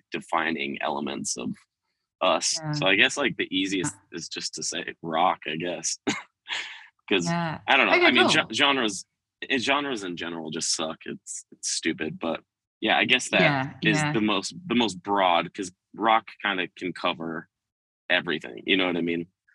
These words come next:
Speaker 2: Yeah,
Speaker 1: So, yeah.
Speaker 2: hundred percent. Yeah, rock music was the blanket term, I guess, for music for a long time. Still kind of
Speaker 1: Yeah.
Speaker 2: is, in a way.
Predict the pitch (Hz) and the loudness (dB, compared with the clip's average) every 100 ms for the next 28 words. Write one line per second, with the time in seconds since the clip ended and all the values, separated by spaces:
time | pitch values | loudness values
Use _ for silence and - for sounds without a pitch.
0 | _ _ _ _ - 151 143 139 147 - | _ _ _ _ -4 0 2 0 -2 -10
1 | - 185 160 - - 143 147 - 202 180 | -6 -2 4 4 2 -4 -8 -6 2 4
2 | 160 180 180 196 175 180 175 - 156 160 | 4 2 2 2 2 2 0 0 0 2
3 | 160 156 160 151 - - - 175 180 170 | 2 2 -2 -6 -8 -6 -2 0 0 -2
4 | 160 151 160 - - _ - - 175 160 | -2 -2 0 0 0 _ -16 -6 0 2
5 | - 151 - 165 156 147 143 151 156 190 | 2 0 -2 0 4 2 2 2 2 0
6 | - _ _ - _ - - 180 175 151 | -8 _ _ -20 _ 0 2 6 4 8
7 | 95 55 - - _ _ _ _ _ - | 6 6 0 -2 _ _ _ _ _ -6
8 | 165 - | -2 -2